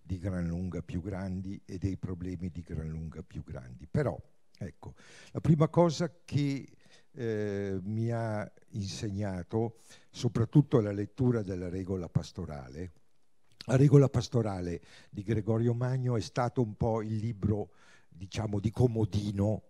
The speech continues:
sul comodino dei preti e soprattutto dei vescovi di tutto il Medioevo, no? Il libro de Chevet, e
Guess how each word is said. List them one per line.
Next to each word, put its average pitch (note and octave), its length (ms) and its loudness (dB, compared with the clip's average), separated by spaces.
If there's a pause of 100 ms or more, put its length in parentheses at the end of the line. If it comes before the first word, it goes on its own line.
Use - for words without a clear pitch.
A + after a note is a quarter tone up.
(160)
sul G2+ 220 2
comodino G2 800 -2 (300)
dei G#2+ 180 -2
preti A#2 380 2
e G2+ 40 0
soprattutto G#2+ 640 -2
dei F2+ 200 -2
vescovi F2+ 520 -6
di - 140 -10
tutto - 260 -8
il C#2 140 -8
Medioevo, C#2 680 -12
no? E2 140 -10
Il F#2+ 60 -8
libro F2+ 360 -4
de E2 160 -6
Chevet, C#2+ 440 -8 (800)
e F2 760 -4